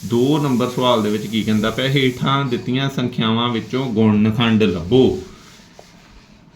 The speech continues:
ਤਾਂ ਪੰਜ ਦੇ ਗੁਣਨਖੰਡ ਬੇਟਾ, ਗੁਣਨਖੰਡ ਉਹ ਹੁੰਦੇ ਜਿਹੜੇ ਦਿੱਤੀ ਹੋਈ ਸੰਖਿਆ ਨੂੰ ਪੂਰਾ ਪੂਰਾ ਵੰਡਦੇ ਆ।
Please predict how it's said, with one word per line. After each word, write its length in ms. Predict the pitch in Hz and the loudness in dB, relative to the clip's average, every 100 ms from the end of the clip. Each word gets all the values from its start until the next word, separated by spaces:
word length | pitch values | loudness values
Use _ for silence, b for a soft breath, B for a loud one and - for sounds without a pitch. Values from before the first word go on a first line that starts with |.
| B B B - - | B B B -10 -2
ਤਾਂ 120 | 147 | -2
ਪੰਜ 400 | - 139 139 143 | 2 2 2 0
ਦੇ 200 | 165 156 | 0 0
ਗੁਣਨਖੰਡ 640 | 117 110 110 110 113 110 | 4 4 4 2 0 0
ਬੇਟਾ, 260 | 113 120 143 | 0 0 -2
ਗੁਣਨਖੰਡ 580 | 120 123 127 135 131 127 | -2 0 0 -2 -4 -2
ਉਹ 240 | 135 143 | 0 0
ਹੁੰਦੇ 320 | 127 104 117 | 2 2 2
ਜਿਹੜੇ 260 | 123 127 131 | 2 0 0
ਦਿੱਤੀ 340 | 110 - 127 | -4 -4 -2
ਹੋਈ 180 | 123 123 | 2 2
ਸੰਖਿਆ 380 | 123 113 107 113 | 0 -2 -2 -2
ਨੂੰ 240 | 120 139 | -2 -4
ਪੂਰਾ 300 | 127 123 120 | -2 0 0
ਪੂਰਾ 300 | 101 113 113 | 0 0 0
ਵੰਡਦੇ 460 | 110 98 85 98 | 0 -2 -2 -2
ਆ। 120 | 120 | -2